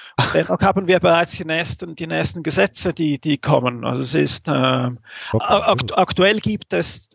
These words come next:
Speaker 1: ähm, freiwillige, äh, Sperren von, von den Providern für, auf Seiten mit verbotenen Po-, Pornografie. Das soll verpflichtend werden. Das ist jetzt auch bereits, die Gesetzesentwürfe sind da.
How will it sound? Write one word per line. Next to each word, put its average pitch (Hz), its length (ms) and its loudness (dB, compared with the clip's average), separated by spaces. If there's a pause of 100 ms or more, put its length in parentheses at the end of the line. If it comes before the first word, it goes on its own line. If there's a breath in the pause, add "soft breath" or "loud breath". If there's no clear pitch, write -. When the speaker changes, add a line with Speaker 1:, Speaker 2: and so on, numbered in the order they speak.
Speaker 1:
ähm, 156 260 2
freiwillige, 190 880 0
äh, 190 140 0
Sperren 175 480 0
von, 151 460 -2
von 165 180 -4
den 160 160 -4
Providern 151 760 2
für, 143 480 0
auf 139 140 2
Seiten 147 400 2
mit 151 140 -4
verbotenen 135 840 -4 (120)
Po-, - 180 0 (120)
Pornografie. 143 720 0 (560 loud breath)
Das - 160 4
soll 156 100 4
verpflichtend 185 640 0
werden. 208 420 0
Das 160 180 -2
ist 160 200 -4
jetzt - 260 -2
auch 160 220 4
bereits, 165 340 0
die 175 80 -10
Gesetzesentwürfe 151 840 -2
sind 131 280 -6
da. 185 340 2